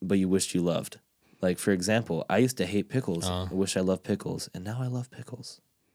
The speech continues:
Speaker 2: I wish I didn't hate roller coasters. I hate roller coasters.
Speaker 1: S-, the heights, or is it the fact that you feel like you're gonna fall out?
Speaker 2: I'm scared of heights, scared I thi-, think I'm gonna fall out. I don't like going fast. I don't like going upside down.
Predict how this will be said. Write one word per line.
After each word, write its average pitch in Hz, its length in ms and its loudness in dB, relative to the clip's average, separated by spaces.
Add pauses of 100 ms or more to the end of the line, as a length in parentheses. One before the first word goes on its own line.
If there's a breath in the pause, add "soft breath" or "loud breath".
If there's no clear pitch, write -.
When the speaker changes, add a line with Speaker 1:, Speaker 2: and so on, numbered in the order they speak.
(480)
Speaker 2:
I 101 120 2
wish 107 500 -2 (120)
I 101 100 -2
didn't 92 240 -2
hate 87 220 -4
roller - 200 -8
coasters. - 580 -6 (100)
I 98 200 4
hate 87 240 0
roller 71 180 -2
coasters. - 640 -8
Speaker 1:
S-, - 200 -8
the 85 160 -4
heights, - 440 2
or 87 80 4
is 85 120 2
it 87 100 -4
the - 80 -10
fact 87 320 -2
that 71 80 -4
you 78 220 -4
feel 80 140 -2
like - 140 -6
you're - 120 -14
gonna 76 120 -4
fall 76 280 0
out? 80 180 0
Speaker 2:
I'm 101 100 -4
scared 107 200 0
of 90 60 0
heights, 95 240 0
scared 92 380 0
I 92 60 0
thi-, - 180 -4 (100)
think 110 140 0
I'm 101 80 2
gonna 95 60 -2 (120)
fall 87 160 2
out. 87 300 -2
I 95 80 -6
don't 92 160 -2
like 92 140 -2
going 90 240 -2
fast. 82 500 -2
I - 40 -8
don't 87 100 -6
like 90 120 -6
going 92 160 -4
upside 90 260 -4
down. 82 400 -4